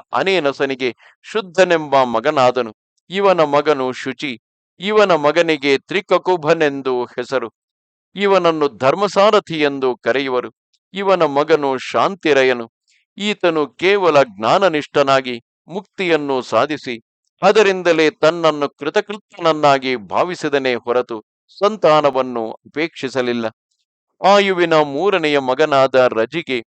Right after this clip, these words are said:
ಮಹಾ ತೇಜಸ್ವಿಗಳಾದ ಐನೂರು ಮಂದಿ ಮಕ್ಕಳಾದರು. ಈ ರಜಿ ಎಂಬುವನು ದೇವತೆಗಳ ಪ್ರಾರ್ಥನೆಯಿಂದ ಅವರ ಸಹಾಯಾರ್ಥವಾಗಿ ಹೊರಟು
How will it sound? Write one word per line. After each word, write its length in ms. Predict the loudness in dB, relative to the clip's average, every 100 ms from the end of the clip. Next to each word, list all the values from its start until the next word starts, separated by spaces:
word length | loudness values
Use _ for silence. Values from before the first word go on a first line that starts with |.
| _ -8 0
ಮಹಾ 300 | 4 4 4
ತೇಜಸ್ವಿಗಳಾದ 1040 | 2 0 2 0 -2 -2 2 2 2 0 -4 -8
ಐನೂರು 460 | -6 -4 -2 -2 -2
ಮಂದಿ 360 | -4 -4 -6
ಮಕ್ಕಳಾದರು. 720 | -6 -8 -2 0 2 0 -4 -8 _ _ _ _ -10
ಈ 220 | -2 2
ರಜಿ 380 | 4 4 2 0
ಎಂಬುವನು 760 | 0 0 -2 -2 -4 -6 -10 -6
ದೇವತೆಗಳ 580 | -4 -2 -2 0 0
ಪ್ರಾರ್ಥನೆಯಿಂದ 840 | 0 0 -4 -2 -4 -4 -4 -4 -2 -4 -6 _ _
ಅವರ 260 | 0 4 4
ಸಹಾಯಾರ್ಥವಾಗಿ 1300 | 2 0 2 2 4 4 2 0 -4 0 0 0 -8
ಹೊರಟು 500 | -6 -4 -4 -4